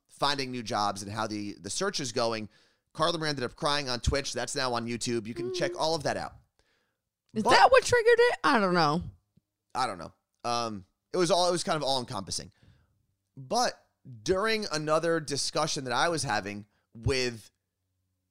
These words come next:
Speaker 1: one of the possible job opportunities that's in the
Speaker 2: Mm-hmm.
Speaker 1: running right now, um, they were asking about compensation and what we, what I'm looking for, stuff like that. And I said, "Listen,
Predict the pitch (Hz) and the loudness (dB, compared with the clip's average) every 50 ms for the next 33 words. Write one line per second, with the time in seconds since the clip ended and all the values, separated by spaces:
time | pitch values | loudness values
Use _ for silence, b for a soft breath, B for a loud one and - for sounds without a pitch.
0 | _ _ - 131 127 147 165 170 160 143 156 - - 139 127 139 - - 127 135 | _ _ -16 -6 0 0 2 2 2 -2 -2 -2 0 0 0 -2 -2 -2 -4 -6
1 | 123 117 131 120 123 127 123 113 104 113 110 - 117 98 98 104 107 110 101 104 | -6 -2 0 0 0 2 2 0 -2 -2 -6 -8 -8 -8 -6 -6 -8 -8 -6 -8
2 | 101 - - - - - _ _ _ _ _ _ _ _ _ _ _ _ _ _ | -8 -8 -8 -12 -14 -14 _ _ _ _ _ _ _ _ _ _ _ _ _ _
3 | _ _ _ _ _ _ _ _ _ _ _ - 143 139 208 208 208 190 180 120 | _ _ _ _ _ _ _ _ _ _ _ -8 -4 -2 2 2 2 4 4 2
4 | 117 113 113 110 104 101 95 87 92 87 80 110 - _ _ _ _ _ _ _ | 0 -2 -4 -6 -6 -6 -6 -6 -8 -8 -8 -8 -10 _ _ _ _ _ _ _
5 | _ _ _ _ _ _ - 117 120 117 113 110 104 - _ _ _ _ _ _ | _ _ _ _ _ _ -10 -8 -6 -6 -6 -8 -10 -12 _ _ _ _ _ _
6 | - 123 123 139 143 151 147 135 135 135 139 - - 139 135 127 131 117 - - | -14 -6 -4 -2 0 0 0 0 0 0 0 -2 -6 -6 -2 0 0 0 0 -4
7 | 139 120 120 - - 98 - - 214 190 180 - - 180 165 143 131 123 123 113 | -6 -6 -6 -6 -8 -10 -6 -4 -2 -2 -2 -2 -4 -4 -6 -6 -6 -6 -6 -6
8 | 120 117 113 113 110 101 60 - - 127 127 120 117 117 139 175 160 - 151 147 | -6 -8 -8 -8 -8 -10 -12 -12 -8 -6 -4 -4 -4 -4 -6 -6 -6 -6 -10 -12
9 | - - 143 135 131 - - 131 131 - 139 - - 110 104 104 107 120 120 135 | -8 -6 -4 -4 -4 -4 -6 -10 -8 -6 -8 -8 -6 -6 -6 -6 -4 -6 -6 -6
10 | - - 95 - - - - 127 113 - | -6 -6 -6 -6 -6 -4 -4 -6 -8 -12